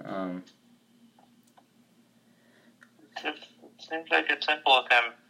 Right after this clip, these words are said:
Speaker 2: He gets his breaking ball over, and he's nasty. But you can see what happened the last two games against the Yankees.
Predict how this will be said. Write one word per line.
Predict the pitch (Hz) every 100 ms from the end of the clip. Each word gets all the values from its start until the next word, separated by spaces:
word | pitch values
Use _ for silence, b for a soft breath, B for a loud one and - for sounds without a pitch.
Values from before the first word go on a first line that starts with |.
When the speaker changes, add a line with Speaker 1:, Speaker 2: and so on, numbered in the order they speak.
| _ _
Speaker 2:
He | -
gets | -
his | -
breaking | - 127 120 117
ball | 120 120 131 151
over, | 156
and | 165 135 113 113 - _ _ _ _ -
he's | 120 117
nasty. | 120 123 - 156 160 - _ _ _ _ _ _ _
But | 113 110 - - _ - b b b b _
you | -
can | -
see | - - 123 123 - -
what | 113 117
happened | 120 120 123 127
the | 120
last | 113 120 - 127
two | 120
games | 127 127
against | 127 123 123
the | 127
Yankees. | 180 214 202 208 214